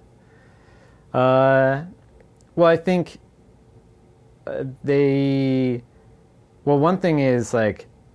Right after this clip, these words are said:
anytime I see Alex on Xbox Live, he's always playing Rock Band, like, always. Uh, so he's, he's a, what I would call a Rock Band enthusiast. Um, but I think,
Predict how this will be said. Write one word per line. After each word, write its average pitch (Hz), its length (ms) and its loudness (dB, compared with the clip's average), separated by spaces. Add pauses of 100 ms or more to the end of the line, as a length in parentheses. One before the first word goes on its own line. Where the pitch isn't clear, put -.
(120)
anytime 147 400 -4
I 127 80 -4
see 120 380 -6
Alex 104 380 -6
on 101 100 -8
Xbox 98 480 -12
Live, 92 320 -8
he's - 360 -14 (120)
always 101 320 -8
playing 92 260 -16
Rock 82 260 -16
Band, - 260 -20 (320)
like, 95 300 -14
always. 85 520 -14 (480)
Uh, 85 360 -6 (120)
so 92 320 -8
he's, 110 500 -10
he's 131 200 -6
a, 110 120 -4
what 113 320 -6
I 113 40 -2
would 110 100 -6
call 110 160 -8
a 107 60 -6
Rock 113 260 -8
Band 123 200 -8
enthusiast. 104 720 -12 (680)
Um, 87 540 -6 (1500)
but 127 120 0
I 127 80 0
think, 151 440 -6